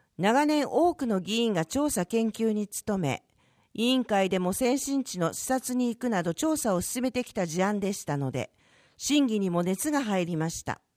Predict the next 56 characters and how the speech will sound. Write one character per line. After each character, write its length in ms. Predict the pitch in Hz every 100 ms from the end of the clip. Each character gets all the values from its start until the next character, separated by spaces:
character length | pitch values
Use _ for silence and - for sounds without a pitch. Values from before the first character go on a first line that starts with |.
| _ _ _ _ _ _ _ _ _ _ _ - - _
そ 220 | - 254
し 120 | -
て 120 | 294
議 120 | 226 240
会 280 | 302 311
だ 60 | 311
よ 120 | 302
り 100 | 294
モ 140 | 285 302
ニ 100 | 294
タ 200 | 220 214
ー 20 |
の 120 | 208
皆 220 | 214 240
さ 160 | 285 226
ん 120 | 208
か 160 | - 202
ら 120 | 175
は、 200 | 147 - _ _ _ _
目 120 | 190 220
か 140 | 214
ら 100 | 185
鱗 320 | 190 247 294
が 120 | 254
落 140 | 226 220
ち 120 | 285
る 100 | 285
よ 120 | 240
う 40 | 190
な 140 | 180
貴 100 | -
重 220 | - 302
な 100 | 294
ご 160 | 247 277
意 80 | 277
見 180 | 240
を 80 | 185
た 140 | 170 185
く 80 |
さ 160 | - 302
ん 80 | 294
い 60 |
た 100 | 269
だ 100 | 262
き 140 | 254 240
ま 120 | 226
し 140 | -
た。 160 | - 127 - _ _ _ _ _ _ _ _ _ _ _
よ 160 | 175 226
り 220 | 277 -
わ 140 | 220
か 120 | 285
り 140 | 285 285
や 140 | 285
す 160 | 277 -
く 280 | - 143